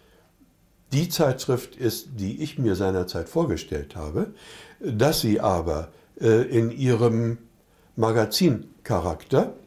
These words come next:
äh, das meine ich, äh, durchaus positiv, nicht abwertend, äh, sehr viel mehr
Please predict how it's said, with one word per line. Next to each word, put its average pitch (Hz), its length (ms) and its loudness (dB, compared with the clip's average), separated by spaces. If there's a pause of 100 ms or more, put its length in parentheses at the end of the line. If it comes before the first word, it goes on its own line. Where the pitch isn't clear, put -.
(220)
äh, 127 160 4 (320)
das 110 260 2 (120)
meine 110 400 0
ich, - 280 -6
äh, 110 120 -2
durchaus 117 500 -2
positiv, 80 680 -8
nicht - 280 -4
abwertend, 127 680 -6 (580)
äh, 123 300 4
sehr 127 380 4
viel 190 240 2
mehr 123 380 2